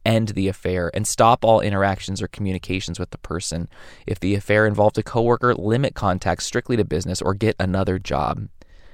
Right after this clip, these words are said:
Get help from different sources. Seek the help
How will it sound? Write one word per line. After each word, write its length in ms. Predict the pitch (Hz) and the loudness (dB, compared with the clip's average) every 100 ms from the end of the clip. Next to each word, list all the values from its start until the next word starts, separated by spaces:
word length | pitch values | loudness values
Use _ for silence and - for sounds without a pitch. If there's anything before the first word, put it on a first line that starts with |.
| - - - | -20 -20 -8
Get 140 | - 151 | 2 4
help 220 | 147 - | 6 4
from 180 | 117 107 | -2 -2
different 320 | 110 110 95 | -2 -2 -2
sources. 540 | - 104 117 - 90 - | 0 0 0 -2 -6 -6
Seek 380 | - 131 147 - - - - | -4 -2 -4 -10 -20 -20 -4
the 100 | 87 | -2
help 400 | - 98 120 | 2 2 2